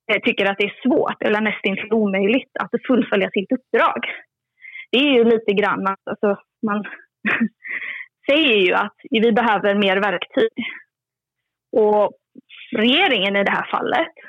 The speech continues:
har liksom sagt, "Okej, vi ska titta på om vi kan ge det här och det här och de här verktygen för att bekämpa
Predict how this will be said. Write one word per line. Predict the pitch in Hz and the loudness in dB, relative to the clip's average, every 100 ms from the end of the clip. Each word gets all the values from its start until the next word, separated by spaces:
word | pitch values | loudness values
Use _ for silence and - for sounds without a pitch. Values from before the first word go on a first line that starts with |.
| - _ | -20 _
har | - 208 190 | -2 0 2
liksom | 190 - 214 202 _ _ - | 0 -2 -2 -4 _ _ -4
sagt, | 185 - 277 | -4 -4 -6
"Okej, | 359 403 330 - | 0 2 0 -2
vi | - | -8
ska | 294 | -2
titta | 349 339 302 | -2 0 -2
på | 302 | 0
om | 220 | 2
vi | 202 | 2
kan | 208 226 | 0 0
ge | 214 185 185 | 2 2 2
det | 190 | 2
här | 262 247 | 2 2
och | 208 | 0
det | |
här | 208 185 | 0 0
och | 190 | 0
de | 196 | 0
här | 202 233 240 | 0 0 0
verktygen | 226 190 - 214 - - 262 _ _ _ _ _ _ _ _ _ _ _ - 247 | -2 -4 -6 -6 -4 -4 -6 _ _ _ _ _ _ _ _ _ _ _ -6 -2
för | 214 | 0
att | |
bekämpa | 220 214 202 - 202 | 0 0 -4 -4 -4